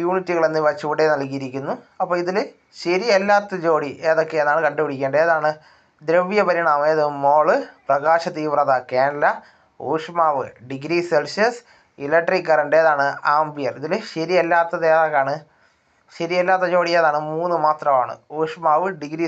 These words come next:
സെൽഷ്യസ് ആണ് ശരിയല്ലാത്തത്. അടുത്തത് ചുവടെ പറയുന്നവയിൽ പ്രതല ബലത്തിന് ഉദാഹരണമല്ലാത്ത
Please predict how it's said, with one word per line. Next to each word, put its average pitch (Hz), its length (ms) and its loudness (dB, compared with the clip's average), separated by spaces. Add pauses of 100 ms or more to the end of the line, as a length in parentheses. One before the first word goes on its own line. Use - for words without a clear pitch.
സെൽഷ്യസ് 147 460 -4
ആണ് 180 120 -4 (460)
ശരിയല്ലാത്തത്. 151 680 2 (520)
അടുത്തത് 190 360 0 (480)
ചുവടെ 233 360 2
പറയുന്നവയിൽ 233 540 0 (520)
പ്രതല 185 340 4 (240)
ബലത്തിന് 180 440 0 (180)
ഉദാഹരണമല്ലാത്ത 185 1040 2